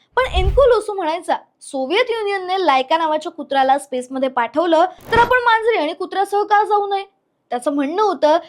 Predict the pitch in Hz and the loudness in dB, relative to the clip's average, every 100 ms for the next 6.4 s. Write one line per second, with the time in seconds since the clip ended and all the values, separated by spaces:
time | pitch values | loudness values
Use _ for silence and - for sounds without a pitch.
0 | - 427 427 427 440 302 302 330 294 - | -2 0 2 2 4 2 2 -2 -4 -8
1 | _ 262 269 269 403 339 311 285 302 370 | _ -6 -4 0 2 0 -2 -4 -2 -4
2 | 339 311 254 - 277 - 359 302 196 - | -4 -8 -8 -6 -4 -2 0 0 -4 -8
3 | _ _ - 508 508 - 349 392 554 466 | _ _ -2 0 2 2 4 6 6 6
4 | 440 427 320 370 359 359 330 285 359 302 | 4 2 0 0 0 0 0 0 -2 -2
5 | - 330 302 339 269 254 254 262 359 311 | -2 -4 -6 -4 -2 0 0 0 0 2
6 | 294 262 247 | 0 -4 -8